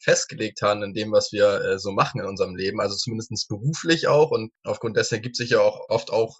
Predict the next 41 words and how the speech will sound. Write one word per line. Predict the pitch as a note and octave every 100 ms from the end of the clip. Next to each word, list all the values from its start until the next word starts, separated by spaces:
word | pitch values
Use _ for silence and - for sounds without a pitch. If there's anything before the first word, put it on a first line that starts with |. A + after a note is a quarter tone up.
| _ _
das | A2 -
Drumherum. | A#2+ A2+ G#2+ G2 C3 G3 - _
Also | G#2 G2+
so, | F#2+ F#2+ G2
äh, | F#2+ G2 F#2+ B2+
Lebenssituation | C3 C3+ B2+ - A#2 A2+ - A2+ G#2+ G#2+ G2+
und, | G2 F#2+
und |
das | G2+ - -
eigene | G2 G#2 F#2+
Umfeld, | - B2+ - G#2+ G#2+
auch | G2+
Freunde, | - - A#2+ A#2+ A#2+
je | A#2+
nachdem, | G#2 G2 A2 G#2
wo | A#2
man | A2+ A2
wohnt. | A2 A2+ A2+ - _ C3
Ja, | B2+ F#2 F2
Hase | - B2 A#2+
und | A#2+
Hering | B2 D3 D3+ D3
sind | C3+
ja, | C#3 A2+ A2 G#2+ G#2+
ähm, | G#2
Psychologen | - - C3 B2 D3 D#3+
beide | D3+ D3 D#3+ F3 D#3+
oder | A2 A2 G#2
noch | G#2+ G#2 F#2+
werdende | C3 D#3 C#3+
Psychologen, | C#3 E3 D3+ C#3 D3 D3+
so | C3+ G#2+
wie | G#2
Hase | G#2+ A#2+ B2+
zum | -
Beispiel. | B2 C3 - A#2
Und, | G#2+ G#2+
äh, | G#2+ G#2+ G#2
ich | - -
bin | A#2
ja | G#2+ G#2